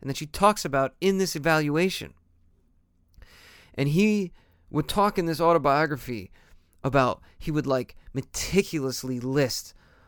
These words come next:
all the encounters with people he had throughout his life and how old he was when he met them, and this person he met when he was ten,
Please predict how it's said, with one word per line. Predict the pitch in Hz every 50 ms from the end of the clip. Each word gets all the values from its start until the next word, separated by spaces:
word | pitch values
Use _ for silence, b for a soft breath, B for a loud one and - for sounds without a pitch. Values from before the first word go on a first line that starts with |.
| b b _
all | 165 180 180 190
the | 190 190 175
encounters | 170 156 - - 151 151 151 147 - 131 120 107
with | 120 120 _
people | - 123 120 123 110
he | 120 117
had | 113 117 120 120
throughout | 117 - 117 120 117 113
his | 113 104 -
life | 110 110 110 107 101 - - - b b b b b b -
and | 123 117 110 110 - -
how | - 131 135 147
old | 151 156 160 135
he | 135
was | 123 123 120 110
when | 110 117 113
he |
met | 110 117 120 117 -
them, | 101 98 98 b b b b b
and | - 113
this | 120 -
person | - - 147 143 - 147
he | 135 143
met | 135 131 131 123
when | 117 120
he | 117 117
was | 113 107
ten, | - - - - 127 120 95 85